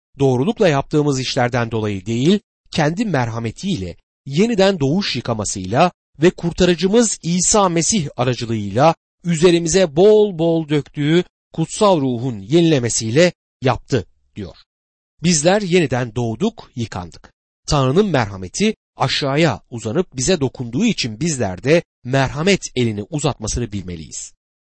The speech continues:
Günümüzde yıkanmış olan harikulade inanlılar olduğunu kabul etmeliyiz. Kendimizi imansızlar yerine onlara teslim edebiliriz. "Ama yıkandınız." diyor.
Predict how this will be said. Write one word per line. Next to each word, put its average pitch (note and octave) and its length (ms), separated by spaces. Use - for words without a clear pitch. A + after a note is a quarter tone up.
Günümüzde G#3+ 380
yıkanmış G3+ 500
olan A#2 260
harikulade F3 880
inanlılar C#3 580
olduğunu C3 420
kabul G2+ 260
etmeliyiz. F2+ 580
Kendimizi F3 540
imansızlar F#3+ 680
yerine D#3+ 540
onlara C3+ 440
teslim C#3 500
edebiliriz. G2+ 640
"Ama G#3+ 200
yıkandınız." F#3 800
diyor. F#2 220